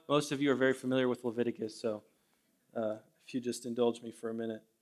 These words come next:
But one of the things that God wants to set up for his people, the reason that he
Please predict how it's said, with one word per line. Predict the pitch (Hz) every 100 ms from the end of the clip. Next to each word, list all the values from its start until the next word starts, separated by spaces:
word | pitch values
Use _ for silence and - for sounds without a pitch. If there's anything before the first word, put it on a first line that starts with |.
| _ _ _ _ _ _ _ _ _ _ _ _ _ _ _ _ _ _ _
But | 139
one | 147 165
of |
the | 143
things | 156 156 143
that | 131 120
God | 127 131
wants | 120 -
to | 123
set | - 131
up | 127 117
for | - 120
his | 117
people, | - 123 117 110
the | 117
reason | 139 139 127
that | 123
he | 139 135